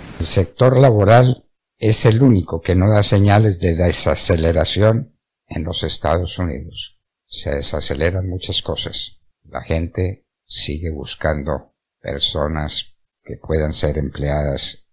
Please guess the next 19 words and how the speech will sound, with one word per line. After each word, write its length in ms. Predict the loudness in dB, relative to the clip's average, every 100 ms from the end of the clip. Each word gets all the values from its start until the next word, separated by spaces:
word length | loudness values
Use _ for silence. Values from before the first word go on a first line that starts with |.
| -10
en 200 | -6 -4
muy 160 | -6
distintas 600 | -6 -6 -6 -8 -8 -8
tareas. 720 | -8 -10 -12 -12 -12 -12 -12 _ _ -20 -20 -20 -20 -20 -20 -20 -20 -16 -2
Inundaciones 1200 | 2 2 2 2 4 6 8 6 6 2 0 -10 _ _ _
en 240 | 4 4
Sucre. 680 | 4 2 0 -2 -8 -8 -14 _ _ _
Grandes 560 | 0 4 6 6 4 4
lluvias 480 | 6 6 6 4
sin 180 | 4 2
cesar 520 | 2 2 4 2 0
con 260 | -4 -4 -2
mil 240 | 0 0
familias 680 | 0 -4 -2 -2 -2 -2 -2
afectadas. 960 | -2 -4 -6 -8 -12 -12 -10 -10 -10 -14 _ _
Más 260 | -10 -6 -2
de 120 | 0
mil 200 | 0 0
casos 580 | 2 2 4 0 -2 -8